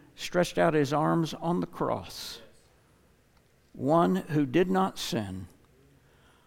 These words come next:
Speaker 1: one who only loved and forgave, and in his darkest hour, when mankind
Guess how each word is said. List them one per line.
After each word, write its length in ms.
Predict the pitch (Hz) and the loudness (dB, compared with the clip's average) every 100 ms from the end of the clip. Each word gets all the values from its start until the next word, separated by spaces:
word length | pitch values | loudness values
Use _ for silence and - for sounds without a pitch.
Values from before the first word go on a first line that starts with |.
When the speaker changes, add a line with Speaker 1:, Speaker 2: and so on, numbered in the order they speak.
| _ _ _ _ _ _ _ _ | _ _ _ _ _ _ _ _
Speaker 1:
one 400 | - 139 170 196 | -2 2 4 4
who 280 | 190 160 160 | 2 0 2
only 420 | 160 160 156 147 | 2 2 4 4
loved 580 | 135 143 180 202 - - - _ _ _ - | 4 6 6 6 0 -12 -18 _ _ _ -6
and 180 | 151 175 | -2 -2
forgave, 680 | - 151 139 123 117 117 - - - _ _ _ _ _ _ _ _ | -4 -2 0 2 0 -4 -12 -20 -20 _ _ _ _ _ _ _ _
and 120 | 131 | 0
in 140 | 127 131 | 2 2
his 220 | 123 110 | 0 -2
darkest 560 | 135 143 160 160 - | 0 0 0 -4 -2
hour, 460 | 131 95 60 - - - _ _ _ _ _ _ _ _ | -2 -2 -6 -12 -16 -20 _ _ _ _ _ _ _ _
when 260 | - 123 123 | -6 0 2
mankind 1000 | 135 151 156 - 151 156 165 175 175 | 4 2 2 2 2 4 2 2 -2